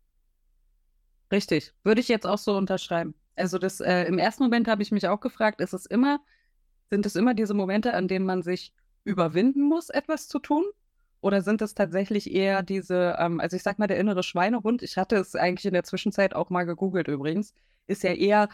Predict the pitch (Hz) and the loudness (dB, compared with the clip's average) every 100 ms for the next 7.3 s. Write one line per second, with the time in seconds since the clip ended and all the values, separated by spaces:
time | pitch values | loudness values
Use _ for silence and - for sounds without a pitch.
0 | - - 175 170 - - 233 277 - 233 | -10 -4 0 0 -2 -2 2 2 0 0
1 | 240 240 - 190 196 185 202 208 208 208 | 2 0 0 0 0 0 0 0 0 -2
2 | 208 208 202 180 190 196 - 185 _ - | -2 -2 -2 -2 -2 -4 -8 -12 _ 0
3 | 214 269 208 233 - 180 - 190 - 175 | 2 2 2 -2 -4 -8 -6 -6 -4 0
4 | 165 - 151 - 147 - 165 165 170 - | 0 0 -8 -4 -4 0 0 0 -2 0
5 | 156 180 208 226 233 220 _ _ _ 165 | 0 2 0 2 0 -4 _ _ _ 0
6 | 160 160 170 170 165 - 151 147 131 143 | 2 0 0 -2 -2 0 2 2 -2 -10
7 | - 170 | -4 0